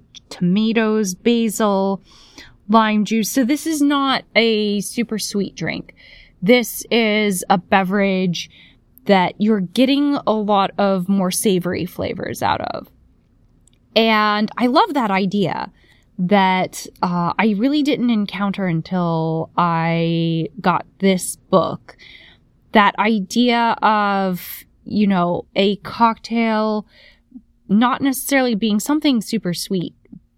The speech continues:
being something complex and savory too.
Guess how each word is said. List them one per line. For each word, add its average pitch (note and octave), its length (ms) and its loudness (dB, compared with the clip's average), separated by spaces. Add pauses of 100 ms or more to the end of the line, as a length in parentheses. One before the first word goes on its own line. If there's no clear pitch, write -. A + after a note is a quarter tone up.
(520)
being C#4 260 4
something G3 600 0 (380)
complex - 760 0
and G#3+ 200 0
savory A3 480 0
too. - 580 -2